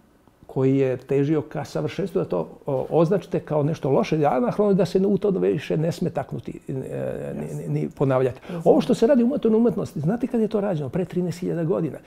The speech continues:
Speaker 1: Skoro su pronađene pe-, pe-, pećine na Sumatri, na Javi, gde i kao što su one, recimo, pećine, ovaj, u Laskoj i u, u, na Pirenejima. Sve je rečeno. Ono što sad umetnici ponavljaju,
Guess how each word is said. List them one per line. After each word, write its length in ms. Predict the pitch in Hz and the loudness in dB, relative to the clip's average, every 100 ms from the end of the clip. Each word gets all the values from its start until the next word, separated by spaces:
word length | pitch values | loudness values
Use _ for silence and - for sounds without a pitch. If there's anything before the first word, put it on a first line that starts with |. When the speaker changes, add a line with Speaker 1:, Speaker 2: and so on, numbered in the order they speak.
| - - | -20 -20
Speaker 1:
Skoro 280 | - 185 226 | -4 -2 0
su 140 | 220 | -2
pronađene 480 | - 175 214 185 175 | -2 -2 -2 -2 -2
pe-, 200 | 170 165 170 | -2 -2 -4
pe-, 160 | - 156 | -8 -4
pećine 320 | 170 185 196 | -2 0 0
na 80 | 160 | 0
Sumatri, 440 | - 165 180 156 | 0 0 0 0
na 100 | 143 | 0
Javi, 320 | 139 151 180 170 - - - | 2 2 0 -4 -8 -6 2
gde 140 | 127 | 4
i 280 | - 202 196 | 6 4 2
kao 120 | - 156 | 2 0
što 140 | - | 0
su 160 | - 156 | 2 4
one, 260 | 165 151 | 4 4
recimo, 300 | 156 151 165 | 2 2 2
pećine, 460 | 143 151 - 156 139 | 2 2 4 4 4
ovaj, 400 | 147 135 127 123 | 4 6 6 4
u 80 | 143 | 6
Laskoj 500 | 135 147 - 139 123 | 6 6 4 0 0
i 340 | 131 123 123 | 2 0 0
u, 40 | 131 | -2
u, 880 | 131 139 135 139 131 131 135 143 143 | -2 0 -2 0 0 0 -2 -4 -2
na 120 | 131 | -2
Pirenejima. 520 | 127 143 175 226 - - - _ _ _ _ _ _ _ - _ _ _ - | 2 2 4 2 0 -4 -14 _ _ _ _ _ _ _ -20 _ _ _ -20
Sve 440 | - - - 131 151 | -14 -2 4 8 10
je 280 | 196 185 160 | 8 6 4
rečeno. 580 | 131 - - 156 156 - | 0 2 6 6 6 8
Ono 280 | 180 226 208 | 8 10 6
što 160 | - | 2
sad 260 | 147 214 170 | 2 4 4
umetnici 680 | 165 170 180 156 - 143 131 | 4 4 4 2 0 -2 0
ponavljaju, 760 | - 156 165 190 202 143 117 113 | 6 10 10 10 8 6 2 -4